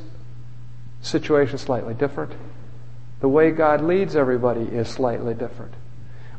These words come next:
All of us are flawed. We've made many, many mistakes. We just have. And God is, through this process, trying to help us not be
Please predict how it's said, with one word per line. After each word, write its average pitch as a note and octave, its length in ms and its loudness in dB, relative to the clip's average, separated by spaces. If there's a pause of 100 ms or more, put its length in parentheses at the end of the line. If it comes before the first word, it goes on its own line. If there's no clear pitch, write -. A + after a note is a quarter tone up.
All F3 280 8
of E3 200 4
us E3 320 0 (500)
are B2 120 -2
flawed. G#2 560 -4 (1000)
We've C3+ 240 0
made C3+ 280 4
many, F3 540 2
many F3 240 -4
mistakes. - 720 -6
We A#2+ 80 -6
just C3 220 -6
have. C#3+ 260 -6 (880)
And B2+ 220 -2
God D#3+ 420 2
is, D#3 420 2
through D#3 200 2
this C#3+ 220 0
process, B2+ 800 0
trying C#3 480 0
to C3+ 160 2 (500)
help D3 260 2
us B2+ 160 2
not C3 380 -2
be B2+ 180 2